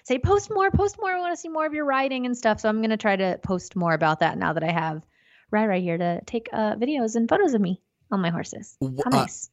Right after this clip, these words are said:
Speaker 2: I understood none of the words you said, like clean,
Speaker 1: I
Speaker 2: straight
Speaker 1: figured.
Speaker 2: lines. What is this horse's name?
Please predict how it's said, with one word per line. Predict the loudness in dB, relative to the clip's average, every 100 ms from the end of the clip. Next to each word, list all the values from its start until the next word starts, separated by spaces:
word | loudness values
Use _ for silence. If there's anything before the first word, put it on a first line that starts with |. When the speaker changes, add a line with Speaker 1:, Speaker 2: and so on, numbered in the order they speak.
| 0
Speaker 2:
I | 0
understood | 2 2 2 0
none | 0 0 0
of | 0
the | 0
words | 0 0 -4
you | -12
said, | -10 -4 -2 -2
like | -4 -4 -8 _ _ -4
clean, | 0 0 2
Speaker 1:
I | 2 4
Speaker 2:
straight | 4 4
Speaker 1:
figured. | 4
Speaker 2:
lines. | 2 2 0 0 -2 -4 -6 -10 _
What | -8 0 2 2
is | 0
this | -2
horse's | 0 0 0 0
name? | 0 0 -4